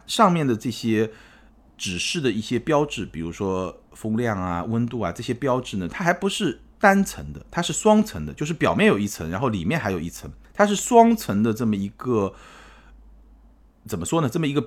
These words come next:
标志叠在一块儿，你能够看到。那在正常的光线下，其实它的匹配度是很好的，所以你看上去是很不错的，<laughs> 这个视觉感受是不错的。但是当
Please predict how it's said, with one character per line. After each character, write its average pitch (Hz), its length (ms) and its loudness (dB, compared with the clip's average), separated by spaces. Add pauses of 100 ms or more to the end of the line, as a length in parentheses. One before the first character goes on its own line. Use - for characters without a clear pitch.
(160)
标 175 300 6
志 127 440 -4 (600)
叠 101 240 0
在 180 160 6
一 92 80 -4
块 143 180 -2
儿， - 140 -2
你 87 100 -6
能 87 100 -4
够 117 80 -2
看 87 240 -6
到。 73 280 -12
那 170 100 0
在 - 240 0
正 240 220 0
常 90 160 -4
的 90 40 -4
光 90 200 -4
线 92 120 -8
下， 82 160 -8
其 85 160 -12
实 101 280 -6 (200)
它 113 160 -2
的 110 140 -2
匹 98 160 -6
配 107 140 -4
度 113 100 -6
是 - 80 -10
很 87 160 -8
好 76 160 -12
的， 67 80 -16
所 113 160 -4
以 120 60 0
你 92 160 -2
看 - 180 -6
上 107 100 -4
去 90 140 -12
是 87 180 -8
很 78 380 -10 (580)
不 98 80 -6
错 139 240 2
的， 76 180 -8
<laughs> - 100 -8
这 131 100 0
个 101 160 0 (220)
视 131 160 -6
觉 120 100 2
感 85 140 0
受 101 100 -6
是 - 80 -10
不 80 140 -12
错 87 160 -8
的。 82 80 -4
但 202 160 6
是 202 80 -2
当 214 200 2